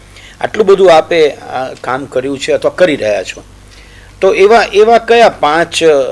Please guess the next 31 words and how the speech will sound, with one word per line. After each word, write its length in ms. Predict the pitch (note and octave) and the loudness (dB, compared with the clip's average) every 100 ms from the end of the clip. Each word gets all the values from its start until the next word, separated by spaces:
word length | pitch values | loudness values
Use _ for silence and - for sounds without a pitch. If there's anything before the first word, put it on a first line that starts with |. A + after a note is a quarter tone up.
| C#3 C3 C3 C3 B2 B2 - - - - | -8 -8 -12 -14 -20 -20 -20 -16 -16 -12
આપના 400 | B2 - C#3 A#2+ A2 _ - - - - - - - A#2+ | -12 -10 -8 -8 -10 _ -20 -20 -20 -20 -20 -20 -20 -18
માર્ગદર્શક 720 | A#2+ B2 D3 D#3 C#3+ - C#3+ | -8 -4 -2 0 0 0 -4
સમાજસેવકો 960 | - - C3+ C#3 C#3 B2+ C3+ B2 A2 C3 | -8 -12 -10 -6 -6 -6 -8 -8 -8 -10
કહો 360 | - B2 B2 A#2+ | -8 -8 -8 -10
કે 180 | - | -12
શિક્ષકો 540 | G#2+ B2+ - C3 A2+ A2+ | -12 -12 -10 -10 -8 -12
કહો 340 | - G#2+ A#2+ | -10 -10 -10
કે 140 | A2+ A#2 | -12 -12
બે 140 | A#2+ | -12
ત્રણ 240 | A#2+ B2 | -10 -8
એવા 140 | A#2+ A2+ | -6 -6
નામ 300 | A2+ A2+ A2+ | -8 -12 -14
આપી 180 | A2 D3+ | -16 -16
શકો, 320 | D3 - - - - - - - | -16 -16 -20 -20 -20 -20 -20 -8
જેથી 220 | D3+ F3+ | -6 -6
કરીને 520 | G#3+ G#3 G#3 G#3 G3 - - - - - | -2 0 0 -2 -4 -6 -20 -20 -20 -12
આમ 160 | A#2+ C#3+ | -10 -10
તો 280 | - D#3+ | -4 -2
વચ્ચે 280 | C#3 C3+ - | -2 -6 -4
વચ્ચે 260 | D#3+ D3+ D3+ | -4 -2 -2
આપે 200 | C#3 D3 | -2 -2
રેફરન્સ 420 | B2 - D3 C#3 | -6 -6 -10 -10
કર્યો 320 | - C#3 D#3+ | -6 -4 -4
છે, 240 | - - - _ - _ _ _ _ _ _ - | -6 -14 -20 _ -20 _ _ _ _ _ _ -10
તો 140 | C3+ | -10
એવા 320 | - D3 D#3+ | -8 -6 -2
કોઈ 420 | E3 F3 E3+ D#3+ D3 - - - B2 B2+ | -2 -4 -6 -6 -10 -18 -20 -20 -20 -18
લીડર્સ 520 | A#2 C#3 D3+ C#3 - | -12 -2 0 0 -2
કે 160 | - A2+ | -8 -10
જેને 360 | - D3 E3 | -4 -2 -2
ફોલો 360 | - C#3+ C3+ | -4 -6 -6